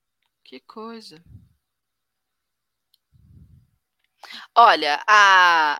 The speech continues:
Tereza Alves falou, "Meninas, quero uma máquina que eu possa transportar com facilidade,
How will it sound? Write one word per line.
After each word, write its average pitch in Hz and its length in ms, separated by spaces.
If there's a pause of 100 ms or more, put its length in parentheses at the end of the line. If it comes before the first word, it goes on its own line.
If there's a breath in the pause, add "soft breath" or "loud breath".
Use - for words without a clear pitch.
Tereza 226 380
Alves 202 340
falou, 196 320
"Meninas, 240 640
quero 233 220
uma 233 160
máquina 226 460
que - 120
eu 226 80
possa 214 320
transportar 214 680
com 220 160
facilidade, 202 960